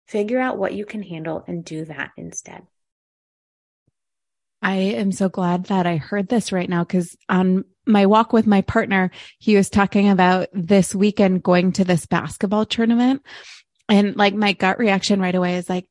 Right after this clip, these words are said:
Speaker 2: "Babe, that literally sounds like the least appetizing thing I could think of." Just being in a gym with our three kids, because, you know, they're still gonna be crawling around with
Speaker 1: Mm-hmm.
Speaker 2: all the noise. And I feel like that's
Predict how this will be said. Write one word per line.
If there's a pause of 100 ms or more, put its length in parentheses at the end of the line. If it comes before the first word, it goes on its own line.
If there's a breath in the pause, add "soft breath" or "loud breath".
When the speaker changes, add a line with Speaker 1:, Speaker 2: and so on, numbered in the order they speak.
Speaker 2:
"Babe,
that
literally
sounds
like
the
least (460 soft breath)
appetizing
thing
I
could
think
of."
Just
being
in
a
gym
with
our
three
kids,
because,
you
know,
they're
still
gonna
be
crawling
around (280 loud breath)
with
Speaker 1:
Mm-hmm.
Speaker 2:
all
the
noise. (320 loud breath)
And
I
feel
like
that's